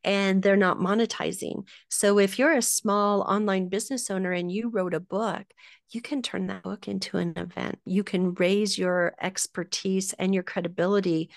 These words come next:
immediately by turning your book into a workshop and a full day event.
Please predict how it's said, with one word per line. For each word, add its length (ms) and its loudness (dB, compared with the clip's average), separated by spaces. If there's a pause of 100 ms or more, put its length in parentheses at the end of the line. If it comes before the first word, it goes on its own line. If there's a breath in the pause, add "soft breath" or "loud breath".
(300 loud breath)
immediately 1160 2
by 240 -4
turning 560 0
your 160 2
book 400 -2
into 320 -4
a 80 0
workshop 580 -2
and 160 0
a 40 -4
full 300 -4
day 200 0
event. 440 -2